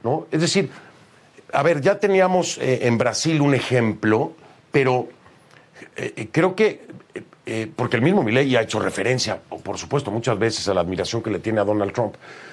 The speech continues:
Y, y esto ha empezado a moldear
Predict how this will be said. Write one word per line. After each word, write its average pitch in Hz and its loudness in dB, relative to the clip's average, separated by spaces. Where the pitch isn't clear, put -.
Y, - -2
y 175 4
esto 185 2
ha 165 4
empezado 175 2
a 127 2
moldear 135 2